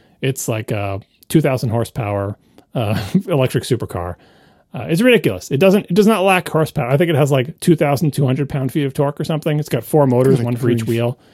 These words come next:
Speaker 1: and it weighs, like, an eighth of, of the Model S, right? The problem is, how do you turn that power into making car fo-, go forward? And it's surprisingly <laughs> difficult with street legal tires on regular roads. Um,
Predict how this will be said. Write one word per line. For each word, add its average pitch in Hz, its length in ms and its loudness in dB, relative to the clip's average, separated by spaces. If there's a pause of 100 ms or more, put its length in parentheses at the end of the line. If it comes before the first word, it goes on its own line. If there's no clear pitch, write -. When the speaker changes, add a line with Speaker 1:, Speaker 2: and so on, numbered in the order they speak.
(180)
Speaker 1:
and 127 100 0
it 120 120 -2
weighs, 113 280 2
like, 101 260 -4
an 135 180 -2
eighth 120 280 -4
of, 117 200 -6
of 110 100 -8
the 110 60 -4
Model 104 280 -4
S, 110 220 -6
right? 110 220 -6 (500)
The 131 80 -6
problem 185 320 4
is, 131 260 0 (400)
how 175 200 2
do 196 80 4
you 170 380 4
turn 208 280 6
that 170 220 2
power 143 360 4
into 147 280 2
making 151 320 0
car 156 240 2
fo-, - 160 -4
go 156 120 4
forward? 127 460 2 (460)
And 139 180 4
it's 139 140 -2
surprisingly 175 600 2
<laughs> 208 80 4
difficult 139 380 2
with 131 100 2
street 139 260 -2
legal 131 200 0
tires 123 320 -2
on 110 120 -4
regular 98 340 -4
roads. - 420 -12
Um, 101 300 -10